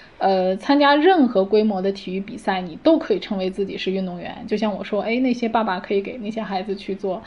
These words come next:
呃，教练，他们以前就是运动员啊。因为体育特长，呃，在被录取的名校的学生当中是不在少数的。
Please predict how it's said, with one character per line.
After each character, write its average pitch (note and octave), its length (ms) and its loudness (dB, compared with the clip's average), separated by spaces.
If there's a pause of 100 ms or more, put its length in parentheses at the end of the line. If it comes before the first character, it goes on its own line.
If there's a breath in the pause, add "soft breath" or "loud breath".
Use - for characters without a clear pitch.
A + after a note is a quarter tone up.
(300 loud breath)
呃， E3 300 -10 (760)
教 A3 160 10
练， A3 380 4
他 - 120 -6
们 G#3 120 -2
以 G3 60 -6
前 F#3 200 -8
就 G3 100 -2
是 G3+ 120 -8
运 F3+ 140 -10
动 F#3+ 120 -12
员 G#3+ 380 -14
啊。 - 160 -14
因 B3 140 2
为 D#4+ 80 4
体 C4 200 -6
育 A3+ 100 2
特 - 200 4
长， F#3+ 420 -6 (360 loud breath)
呃， E3+ 260 -2 (760)
在 G#3+ 200 8
被 G3 400 4
录 D4+ 240 6
取 - 240 0
的 F3+ 140 -6
名 F#3+ 260 -2
校 A#3+ 240 6
的 F#3+ 80 4
学 F#3 200 -4
生 A#3+ 180 2
当 C4 200 2
中 C#4 320 2
是 B3+ 220 -4
不 G#3 140 -4
在 C4 160 0
少 - 180 -6
数 C4 240 -6
的。 - 100 -8